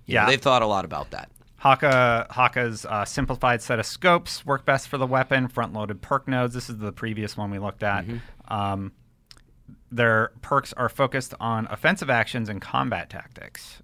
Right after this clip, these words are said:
Speaker 1: Yeah,
Speaker 2: So,
Speaker 1: exactly. So each one, their perks are laid
Speaker 2: And their
Speaker 1: out.
Speaker 2: pulse rifles fire a burst of four rounds. I found that interesting.
Speaker 1: Yeah,
Speaker 2: With
Speaker 1: instead of
Speaker 2: damage
Speaker 1: three.
Speaker 2: just to match the D P S of a three-round burst.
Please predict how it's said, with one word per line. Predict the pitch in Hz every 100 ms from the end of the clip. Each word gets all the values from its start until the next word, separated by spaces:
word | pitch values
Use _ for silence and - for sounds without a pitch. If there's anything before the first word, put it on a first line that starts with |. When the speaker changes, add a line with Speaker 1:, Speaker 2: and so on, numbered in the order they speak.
| -
Speaker 1:
Yeah, | 87
Speaker 2:
So, | 95 85 87
Speaker 1:
exactly. | 107 107 117 - 98
So | 117
each | 131 147 -
one, | 143 120 107
their | 107 104
perks | - 139 117 -
are | 110 98
laid | 98 104
Speaker 2:
And | -
their | 139
Speaker 1:
out. | 95
Speaker 2:
pulse | 156 147 -
rifles | 131 123 127 113 -
fire | 120 113
a |
burst | 104 117 -
of | 101
four | - 151 233 277
rounds. | 139 107 101 113
I |
found | - 139 123
that | 131
interesting. | 110 - - 139
Speaker 1:
Yeah, | 147 110
Speaker 2:
With |
Speaker 1:
instead | 110 110
of | 120
Speaker 2:
damage | 113
Speaker 1:
three. | 117 104
Speaker 2:
just | 123 120 -
to | 123
match | 110 107 110 -
the | 104
D | 110
P | 101 104
S | 98 95 -
of | 101
a | 98
three-round | 131 147 139 117 101
burst. | 107 104 -